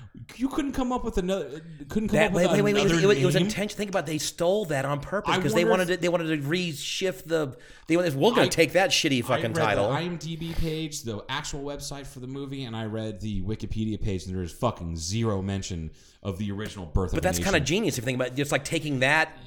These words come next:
Speaker 1: Yeah.
Speaker 2: title and going, "Fuck you, it's not about K K K."
Speaker 1: Absolutely.
Speaker 2: It's 'cause we were the black people, and then we picked the
Speaker 1: We're
Speaker 2: Klan.
Speaker 1: taking this shit away from the goddamn Klan because fuck
Speaker 2: Right.
Speaker 1: the Klan. And
Speaker 2: Someone
Speaker 1: I,
Speaker 2: had, had to be on
Speaker 1: I
Speaker 2: purpose.
Speaker 1: fucking,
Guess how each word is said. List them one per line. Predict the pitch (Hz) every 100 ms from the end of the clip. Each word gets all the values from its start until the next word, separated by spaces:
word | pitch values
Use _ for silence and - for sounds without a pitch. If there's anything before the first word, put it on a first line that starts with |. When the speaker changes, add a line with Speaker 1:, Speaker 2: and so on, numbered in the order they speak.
| -
Speaker 1:
Yeah. | 156
Speaker 2:
title | 151 156 123 127
and | 139 131
going, | 143 139
"Fuck | - 247 -
you, | 202 156 123
it's | -
not | 180
about | 156 143
K | 151 123
K |
K." | 135
Speaker 1:
Absolutely. | 110 95 - 170
Speaker 2:
It's | -
'cause | 165 127
we | 135 196
were | 202 160
the |
black | 135 147 147
people, | 117 101 117 123
and |
then | 123
we | 135 139
picked | 110 123 123
the | 123
Speaker 1:
We're |
Speaker 2:
Klan. | 113
Speaker 1:
taking | 110 165 170
this | 160 -
shit | 165
away | 160 160
from | 156 135
the |
goddamn | 131 135 135 135 127
Klan | 165 156
because | 135 151
fuck | 139 90
Speaker 2:
Right. | 82
Speaker 1:
the | -
Klan. | 98 90 90
And |
Speaker 2:
Someone | 110 151 135
Speaker 1:
I, | 120
Speaker 2:
had, | 117
had | 117
to | 98
be | 90
on | 87
Speaker 1:
I |
Speaker 2:
purpose. | 123 113
Speaker 1:
fucking, | - 87